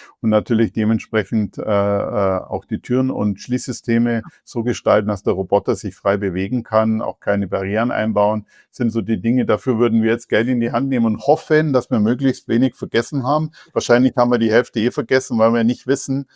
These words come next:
natürlich, was die Technik in fünf bis zehn Jahren bringt und ob's da vielleicht nicht schon wieder andere Lösungen gibt. Das ist so ein bisschen, bisschen das Glas, wie Sie sagen, das Glaskugel schauen. Also da versuchen wir jetzt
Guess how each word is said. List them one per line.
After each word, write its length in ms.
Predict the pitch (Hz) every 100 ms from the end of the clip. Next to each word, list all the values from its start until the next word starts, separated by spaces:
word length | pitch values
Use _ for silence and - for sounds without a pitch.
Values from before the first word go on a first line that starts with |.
| _ _ _
natürlich, 420 | 110 101 127 123
was 160 | 107 107
die 140 | 123
Technik 360 | - 120 123 104
in 140 | 104
fünf 220 | 117 123
bis 180 | 127 113
zehn 160 | 113 113
Jahren 240 | 131 120
bringt 260 | 113 117 120
und 120 | 107
ob's 180 | 107 -
da 120 | 107
vielleicht 300 | - 104 98
nicht 160 | 110 -
schon 160 | 107
wieder 180 | 104 92
andere 260 | 95 120 113
Lösungen 500 | 110 113 117 110 98
gibt. 240 | - -
Das 160 | 101 113
ist 140 | 104
so 80 | 110
ein 100 | 101
bisschen, 460 | 120 - 117 110 - _ _ _ _ _ _
bisschen 380 | 131 - 135 113
das 140 | 110
Glas, 400 | - 113 113 -
wie 80 | 113
Sie 140 | 107
sagen, 260 | 113 113 113
das 160 | 113 -
Glaskugel 520 | 113 117 - 95 98
schauen. 420 | - 92 95 95
Also 320 | 90 98 95
da 300 | 90 98 101
versuchen 420 | - 107 - 117
wir 100 | 120
jetzt 500 | 113 107 101 - -